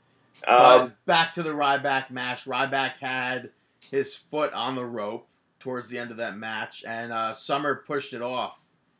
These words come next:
Speaker 2: during the count, which it didn't even look like the ref saw that. He was just calling off the pin.
Speaker 1: Uh-huh.
Speaker 2: I didn't, so I didn't get that, but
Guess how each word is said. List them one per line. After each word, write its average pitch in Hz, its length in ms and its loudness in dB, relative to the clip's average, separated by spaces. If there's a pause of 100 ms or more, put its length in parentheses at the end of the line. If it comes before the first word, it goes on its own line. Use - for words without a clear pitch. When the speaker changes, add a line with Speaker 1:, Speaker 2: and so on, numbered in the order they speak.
(220)
Speaker 2:
during 131 220 -2
the 117 80 -10
count, 117 440 -4
which 131 340 -8
it 127 140 -10
didn't 151 200 -8
even 139 260 -6
look 135 120 -4
like 127 180 -6
the 123 100 -8
ref 113 280 -6
saw 110 360 -10
that. 123 360 -4
He 120 120 -14
was 117 120 -14
just 110 260 -16 (560)
calling 107 500 -12
off 107 200 -12
the 98 100 -20
pin. 110 360 -14 (400)
Speaker 1:
Uh-huh. 110 320 4 (220)
Speaker 2:
I 117 100 -6
didn't, 117 220 -12
so - 160 -12
I 113 100 -8
didn't 110 220 -16
get 101 240 -12
that, 120 320 -10
but 98 280 -8